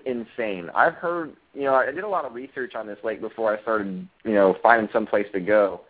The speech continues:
And there's a lot of history on this little, and I'm not gonna drop a name because I don't want any of you suckers out there on my lake. <laughs> It sounds rude, but it's so small, I don't want none of you guys out there.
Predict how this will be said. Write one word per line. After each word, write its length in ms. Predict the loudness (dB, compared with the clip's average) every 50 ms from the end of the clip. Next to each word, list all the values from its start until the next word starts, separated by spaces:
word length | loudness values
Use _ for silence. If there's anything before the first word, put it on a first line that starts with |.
| _ _ _ _ _ _ _ _ _ 0
And 360 | 2 2 2 2 0 2 4
there's 180 | 4 4 4 2
a 40 |
lot 720 | -2 -6 -6 -4 -4 -2 -2 -2 -2 -2 -2 -2 -4 -4 -6
of 80 | -10 -12 -12
history 400 | -12 -12 -12 -12 -10 -8 -6 -4
on 140 | -4 -4
this 120 | -6 -8 -6 -2
little, 180 | -2 0 0
and 100 | 2 2
I'm 160 | 2 2 4
not 220 | 4 4 2 2 0
gonna 160 | -2 -2 -2
drop 340 | 0 4 6 6 6 6 2
a 20 |
name 260 | -6 -8 -8 -6 -8
because 240 | -10 -8 -8 -4 0 0
I 80 | 2
don't 140 | 2 2 0
want 160 | -2 -4 -4 -6
any 260 | -10 -10 -6 -6 -6 -4
of 80 | -2
you 120 | -4 -4 -4 2 2
suckers 340 | 2 2 4 0 2 6
out 200 | 6 4 4 4
there 180 | 0 -2 -2 -2
on 140 | -4 -6 -6
my 160 | -4 -4 -4
lake. 300 | -2 -4 -6 -8 -8 -12 -20 _
<laughs> 0 | _ _ _ _ _ _ _ _ _ _ _ _ _ -16 -16 -4 2 2 2 2 0 -2 0 0 0 0 -2 -10 -20 _ _ _ _ -8
It 100 | -8 -8 -2 -2
sounds 320 | 0 0 0 -2 -4 -6
rude, 420 | -4 -2 -2 -2 -4 -6 -10 -16 _ _
but 140 | -6 -6 -6 -8 _ _ _
it's 120 | -6 -6 -6 -6 0
so 180 | 4 4 4 4 2 -2
small, 340 | -2 0 2 2 2 0
I 100 | 0 -2
don't 160 | -2 0 0 -2
want 180 | -2 -4 -4
none 160 | -6 -6 -6
of 60 | -6 -6
you 100 | -4 -2
guys 220 | -2 -2 0 0
out 200 | -2 -2 -4 -6
there. 220 | -8 -10 -10 -10